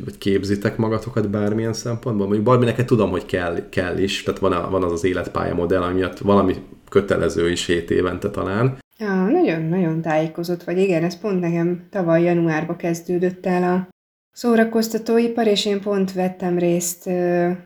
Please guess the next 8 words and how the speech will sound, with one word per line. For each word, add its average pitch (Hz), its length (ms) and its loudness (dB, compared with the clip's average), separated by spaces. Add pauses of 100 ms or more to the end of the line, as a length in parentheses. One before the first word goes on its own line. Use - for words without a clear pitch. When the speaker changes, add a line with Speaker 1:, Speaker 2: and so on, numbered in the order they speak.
Speaker 2:
hát 190 120 -16
személyesen 262 600 2
is, 233 160 0
aztán 196 280 -2
a 190 100 2
koronavírus 180 760 0
miatt 180 340 -2
online 175 500 2